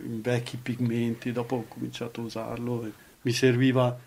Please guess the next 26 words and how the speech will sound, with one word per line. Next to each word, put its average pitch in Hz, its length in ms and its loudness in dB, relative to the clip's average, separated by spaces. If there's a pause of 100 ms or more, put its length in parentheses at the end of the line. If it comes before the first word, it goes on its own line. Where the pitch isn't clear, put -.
(240)
da 131 180 2
preparazione 131 1000 4
per 117 180 -6
i 104 60 -8
quadri 101 440 -8
neri. 95 320 -10 (380)
Dopo 123 260 4
c'è 110 260 -2 (360)
olio, 156 440 2 (300)
olio 104 240 0
di 95 180 -4
lino, 113 360 4 (320)
cotto - 540 -2
naturalmente, 107 1000 -6 (180)
perché 123 240 -6
l'olio 113 380 0
di 123 180 0
lino 127 600 2
è 117 140 -8 (400)
cotto, 117 800 -4 (340)
ha 127 260 -2
dei 107 260 -6 (140)
poteri 117 380 0
seccativi, 107 760 -2 (160)
per - 140 -16
cui 123 300 2